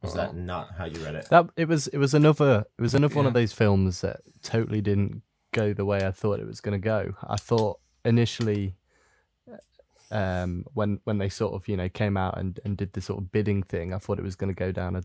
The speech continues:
Speaker 3: sort of, it was gonna be like a, a, a rich people, poor people sort of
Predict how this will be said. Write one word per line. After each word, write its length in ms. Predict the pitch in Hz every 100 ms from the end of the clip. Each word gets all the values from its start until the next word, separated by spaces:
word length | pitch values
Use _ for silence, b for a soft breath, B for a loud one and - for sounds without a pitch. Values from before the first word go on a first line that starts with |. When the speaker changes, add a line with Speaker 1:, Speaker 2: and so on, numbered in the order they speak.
| -
Speaker 3:
sort 220 | - 98
of, 240 | 101 95 - _ _ _ _ _ 220 _ _ _ - - -
it 280 | - 104 110
was 200 | 123 104
gonna 180 | - 110
be 160 | 107 101
like 220 | 95 -
a, 300 | 92 87 -
a, 240 | 101 - 101
a 40 |
rich 320 | 95 104 -
people, 380 | 107 95 - 92
poor 260 | - 104 98
people 400 | 101 92 - 95
sort 280 | - 92
of 260 | 82 87 -